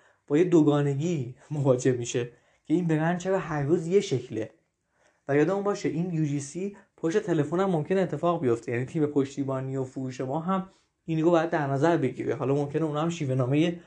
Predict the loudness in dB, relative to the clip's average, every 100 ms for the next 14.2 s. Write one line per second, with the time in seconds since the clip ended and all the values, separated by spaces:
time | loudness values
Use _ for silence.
0 | _ -6 -4 2 2 2 4 2 4 2
1 | 2 -4 -6 -20 _ -4 -2 0 6 6
2 | 6 -2 -4 -4 -6 -12 -8 -4 -2 0
3 | -2 -2 -6 -12 _ _ _ _ _ _
4 | _ _ _ _ _ _ _ 0 0 0
5 | -4 _ _ -4 0 2 2 2 0 0
6 | 0 2 0 -2 -4 -4 -2 -2 -2 -2
7 | -2 -2 -4 -6 -16 _ 0 2 2 2
8 | 2 2 0 -2 -6 -8 -20 _ -8 -4
9 | 0 2 2 2 0 -2 -8 -8 -8 -4
10 | -2 0 2 4 4 2 -2 -4 -4 -4
11 | -4 -6 -4 0 2 2 0 2 2 2
12 | 2 2 0 -2 -4 -2 -2 0 0 0
13 | -2 -6 -4 -2 -2 -2 -2 -2 0 0
14 | 2 0